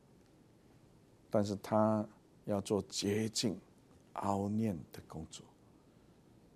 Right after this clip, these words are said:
今天当我们看到一些情况，为什么有一些义人受苦？为什么一些这个可爱的人，我们这些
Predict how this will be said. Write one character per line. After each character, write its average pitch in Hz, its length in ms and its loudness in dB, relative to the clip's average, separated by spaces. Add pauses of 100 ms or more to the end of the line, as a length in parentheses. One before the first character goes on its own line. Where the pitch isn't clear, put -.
(280)
今 107 200 2
天 107 180 4
当 104 180 4
我 104 60 4
们 101 100 4
看 101 240 0
到 101 200 4
一 104 100 2
些 98 260 2 (400)
情 92 220 -2
况， - 260 -4 (1160)
为 120 300 10
什 107 160 2
么 113 100 6
有 104 180 8
一 104 60 6
些 107 180 2 (100)
义 135 160 0
人 98 280 2
受 92 200 -2
苦？ - 200 -14 (800)
为 131 320 12
什 113 160 4
么 117 100 6
一 123 140 6
些 117 340 6 (460)
这 123 120 4
个 110 80 8
可 - 320 0
爱 135 260 4
的 101 100 2
人， 101 260 2 (1000)
我 113 160 6
们 123 180 8
这 135 100 6
些 131 320 8